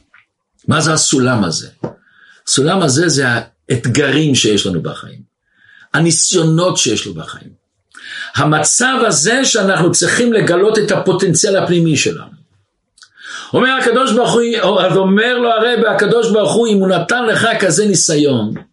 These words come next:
הוא מאמין בך שאתה יכול לעמוד בניסיון, הוא מאמין בך שאתה יכול לעלות על הסולם הזה, לגדול מהסולם הזה, לגדול מאותו ניסיון.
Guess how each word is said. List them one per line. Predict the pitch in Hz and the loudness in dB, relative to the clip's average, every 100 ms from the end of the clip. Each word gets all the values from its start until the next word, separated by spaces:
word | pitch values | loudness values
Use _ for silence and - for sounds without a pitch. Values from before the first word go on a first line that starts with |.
| _ _ _ _ _ _ _ - - - _ _ | _ _ _ _ _ _ _ -20 -20 -20 _ _
הוא | 165 190 | 0 2
מאמין | 202 208 220 254 339 370 370 330 233 | 2 2 2 2 2 0 0 0 2
בך | 175 - - 80 - - _ _ _ _ _ _ _ _ - | 2 0 -2 -6 -10 -20 _ _ _ _ _ _ _ _ -4
שאתה | 202 180 226 | -2 0 0
יכול | 220 220 | 0 0
לעמוד | 254 269 277 294 220 | 0 0 0 2 0
בניסיון, | 190 135 113 82 78 - _ _ _ - - - - - | 0 0 -2 -4 -10 -16 _ _ _ -20 -14 -14 -12 -2
הוא | 202 | 2
מאמין | 247 240 240 254 302 311 262 | 2 2 0 0 0 0 0
בך | 214 233 - 247 269 | 0 0 0 0 0
שאתה | 247 226 214 | 0 0 2
יכול | 208 - 226 233 | 0 2 2 2
לעלות | 214 208 214 240 277 254 | 0 0 0 0 0 0
על | 233 220 | 0 0
הסולם | 185 - 147 110 98 | 0 0 0 0 0
הזה, | 87 113 | 0 0
לגדול | 175 165 170 170 285 311 320 311 302 262 | 0 0 0 0 0 0 0 -2 -2 0
מהסולם | 208 - 151 123 110 | 0 0 0 0 0
הזה, | 110 165 | 0 0
לגדול | 214 175 170 196 294 320 330 349 | 0 0 0 0 0 0 0 0
מאותו | 302 277 226 - - _ - 220 233 180 | 0 0 -2 -4 -14 _ -2 0 0 0
ניסיון. | 165 185 - 151 135 110 92 | 0 2 0 0 0 0 -4